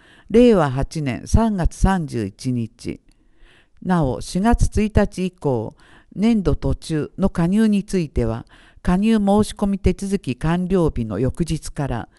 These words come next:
令和八年三月三十一日までの保証となります。保証内容等詳細は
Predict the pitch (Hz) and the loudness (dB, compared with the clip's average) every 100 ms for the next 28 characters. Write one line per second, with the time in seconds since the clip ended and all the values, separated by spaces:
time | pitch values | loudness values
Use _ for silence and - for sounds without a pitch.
0 | _ - - 196 247 226 156 131 139 - | _ -20 -6 2 4 4 2 -2 -6 -4
1 | 147 110 - - 233 226 180 - - 208 | -4 -4 -4 0 2 2 -2 -6 -2 0
2 | 196 151 131 113 - 180 175 170 151 123 | 0 -2 -4 -4 -4 -4 -4 -4 -4 -4
3 | 110 98 - _ - 156 185 175 165 147 | -4 -6 -8 _ -4 0 2 0 0 0
4 | 139 123 104 110 - - - _ _ _ | -2 -4 -6 -6 -6 -8 -20 _ _ _
5 | _ _ _ _ _ - - - 262 247 | _ _ _ _ _ 2 2 6 6 6
6 | 240 240 202 160 139 - 175 139 117 175 | 4 4 4 2 0 0 0 0 0 0
7 | 185 - 170 160 147 | 4 4 4 0 -4